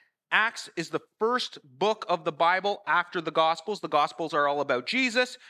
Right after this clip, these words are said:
Jesus dies, rises from the grave, and then ascends to heaven,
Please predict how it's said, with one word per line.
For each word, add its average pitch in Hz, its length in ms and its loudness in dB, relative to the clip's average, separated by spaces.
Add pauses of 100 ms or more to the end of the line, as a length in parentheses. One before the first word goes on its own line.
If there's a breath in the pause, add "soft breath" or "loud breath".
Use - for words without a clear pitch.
(120)
Jesus 151 480 -6
dies, 214 540 2 (180 soft breath)
rises 147 800 0
from 139 180 -4
the 127 80 -6
grave, 220 540 0 (240 loud breath)
and 143 180 -2
then 143 120 0
ascends 156 500 -2
to 135 80 -8
heaven, 220 420 0